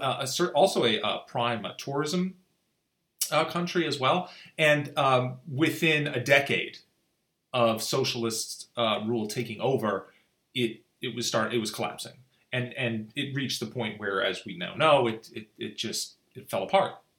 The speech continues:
And chaos reigned and poverty reigned, and that is the end result of socialism. But again, they will tell you that's not what they want. They'll say, "Oh, no, no, we want the socialism that works so well in, in European countries, certain European countries,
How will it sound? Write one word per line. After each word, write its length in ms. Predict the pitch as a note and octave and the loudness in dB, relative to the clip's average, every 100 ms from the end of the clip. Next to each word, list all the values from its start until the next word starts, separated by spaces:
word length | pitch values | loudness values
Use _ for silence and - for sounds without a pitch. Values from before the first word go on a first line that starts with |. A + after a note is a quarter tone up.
| _ B2 | _ -2
And 560 | A2+ A2 G#2 G#2 G#2+ - | 0 0 -4 -8 -12 -8
chaos 400 | A2+ G#2 F#2+ - | -4 -2 -2 -2
reigned 340 | D3+ C#3 B2+ | 0 0 -2
and 160 | A2 G#2+ | -4 -4
poverty 340 | - G2 F#2 | -4 -4 -4
reigned, 400 | G2+ C3 B2+ A#2 - - - | 0 0 0 -4 -12 -16 -10
and 220 | G#2+ G#2+ | -8 0
that 340 | A2 F#2+ - - | 2 2 -2 -6
is 300 | A#2+ F#2 - | -4 -4 -8
the 200 | - F#2+ | -10 -10
end 100 | - | -10
result 300 | - - - | -10 -10 -10
of 80 | - | -8
socialism. 480 | B2+ A#2+ G2+ - - - - - | -4 -4 -6 -12 -14 -20 -2 6
But 120 | G#3 | 6
again, 300 | G3 C#3 - - - | 8 6 4 -6 6
they 140 | E3 | 8
will 120 | F3 | 8
tell 200 | F3+ E3+ | 6 2
you 80 | D3 | 2
that's 160 | C3 B2 | 0 -2
not 100 | G#2 | -4
what 80 | |
they 80 | - | -6
want. 220 | G#2 - | -10 -8
They'll 100 | - | -2
say, 160 | C3 D3 | 0 4
"Oh, 160 | E3 G3 | 6 6
no, 220 | F3 - - - | 6 2 -4 -6
no, 100 | - - - | -6 -6 -4
we 180 | C#3 G#3 | 4 6
want 340 | G#3+ E3 D#3+ | 6 6 2
the 60 | - | -2
socialism 680 | - C3+ B2+ B2+ A#2 C#3 C#3+ _ - | -2 0 0 -2 -2 -4 -10 _ 0
that 360 | C3+ C3+ - | 2 2 -6
works 340 | D3+ C3+ C3 - | -4 -4 -2 0
so 220 | - D#3+ | 4 4
well 360 | C3+ A#2 A#2+ - | 4 4 4 0
in, 180 | C#3 C3 | -4 -4
in 240 | C3 C3 B2+ | -4 -4 -2
European 480 | B2 B2 C4+ D4 | -2 -2 -2 -2
countries, 400 | F#3 B2 G#2 A2 | -2 -6 -8 -6
certain 300 | - - C3 | -4 -2 -2
European 360 | C#3+ E3 A3 A#3 | -4 -4 -4 -4
countries, 380 | F3 B2+ A2 | -4 -4 -6